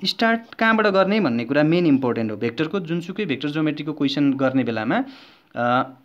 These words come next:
तपाईँहरूले स्टार्ट कहाँबाट गर्ने त्यो चाहिँ इम्पोर्टेन्ट कुरा हो। यहाँनिर इम-, इक्वल कहाँनिर देख्नु भएको छ त? पिएम र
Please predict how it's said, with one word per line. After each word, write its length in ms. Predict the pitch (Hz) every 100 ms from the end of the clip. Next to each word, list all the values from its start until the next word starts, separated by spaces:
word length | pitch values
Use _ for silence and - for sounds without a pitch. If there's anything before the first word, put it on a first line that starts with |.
| -
तपाईँहरूले 380 | 170 185 175 - -
स्टार्ट 360 | - 208 196
कहाँबाट 320 | - 190 180
गर्ने 560 | 160 127 123 143 113 104 - _ _ _ _ -
त्यो 120 | 220
चाहिँ 200 | 214 196
इम्पोर्टेन्ट 320 | 151 147 135
कुरा 140 | 131 127
हो। 60 |
यहाँनिर 300 | 190 170 190
इम-, 320 | 196 202 202 202
इक्वल 340 | 202 214 208
कहाँनिर 320 | 208 226 214
देख्नु 220 | 170 151
भएको 160 | 120 113
छ 40 |
त? 160 | 95 117 - _ _ _ -
पिएम 580 | 190 208 - 180 185 180
र 300 | 156 180 311